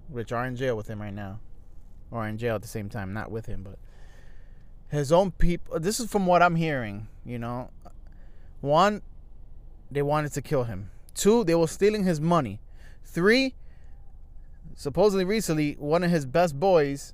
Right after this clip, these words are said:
Shadi, I think his name is, was fucking his girl, or his baby moms, his ex, whatever the fuck he was, but still his baby moms. He was fucking Tekashi's baby moms.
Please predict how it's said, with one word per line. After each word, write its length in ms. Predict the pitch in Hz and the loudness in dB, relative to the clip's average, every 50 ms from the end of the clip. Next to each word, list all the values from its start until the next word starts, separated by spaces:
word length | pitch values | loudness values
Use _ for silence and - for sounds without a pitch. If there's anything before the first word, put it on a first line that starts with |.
| - - | -18 -16
Shadi, 440 | - - - 151 151 160 165 160 151 | -14 -6 0 2 2 4 4 2 2
I 20 | 143 | 0
think 220 | - 156 147 139 | 0 -2 -6 -6
his 120 | 139 135 | -6 -6
name 220 | 135 143 139 131 123 | -4 -4 -4 -4 -4
is, 200 | 117 113 113 - - - - - - - - - - - | -6 -8 -8 -12 -14 -16 -16 -16 -16 -16 -16 -18 -16 -10
was 560 | - 139 147 156 151 151 147 143 135 - - - - - - - - - - - - - - - - - - - - - - - - - - - - | -2 4 6 8 10 10 8 6 2 -2 -10 -14 -16 -16 -16 -16 -14 -14 -16 -16 -16 -16 -18 -16 -16 -16 -16 -16 -16 -14 -14 -14 -14 -16 -14 -2 6
fucking 580 | - 175 180 175 - 175 170 170 170 165 165 160 | 8 8 8 8 4 2 0 0 0 -2 -4 -4
his 500 | 151 151 147 147 143 139 131 123 - - - - - - - - - - - - - 131 117 | -2 0 2 2 2 0 -2 -4 -8 -12 -14 -14 -16 -14 -14 -14 -14 -14 -14 -12 -12 -8 -2
girl, 320 | 135 151 151 151 135 117 | 2 4 6 6 6 4
or 220 | 101 98 117 131 135 | 4 2 0 -2 -2
his 100 | 131 113 | -2 0
baby 260 | 123 160 170 160 160 | 2 2 2 2 2
moms, 380 | 156 160 139 120 104 92 95 | 2 2 2 0 0 -4 -8
his 160 | 117 113 117 135 | -8 -6 0 2
ex, 280 | 143 143 139 - - | 2 2 2 -2 -4
whatever 280 | 135 147 151 160 151 139 | 0 2 2 4 2 2
the 80 | 131 | -2
fuck 240 | - - 139 127 - | -4 -2 -4 -2 -2
he 80 | 131 123 | -2 -2
was, 180 | 117 110 110 | -2 -2 -2
but 160 | 110 127 123 117 | -2 -6 -8 -6
still 340 | - - 185 180 165 139 - - | -4 0 2 2 2 0 -2 -2
his 280 | 135 156 185 190 156 | 2 4 4 4 2
baby 360 | 135 - 165 180 185 170 180 | 2 0 0 0 0 0 -2
moms. 380 | 165 165 156 147 123 101 101 113 | 0 0 0 0 0 -2 -6 -8
He 80 | 123 135 | -8 -10
was 80 | - | -10
fucking 480 | - - - 165 175 165 - 165 151 - | -10 -4 0 2 2 2 0 -4 -6 -6
Tekashi's 680 | - 139 - - 139 139 147 - - 139 127 110 - - - 131 | -6 -6 -6 -4 -2 -2 -2 -4 -6 -8 -8 -8 -10 -12 -12 -8
baby 300 | 120 127 135 131 131 127 | -6 -6 -6 -4 -4 -4
moms. 420 | 123 123 117 110 104 98 101 - | -4 -4 -4 -4 -6 -8 -10 -12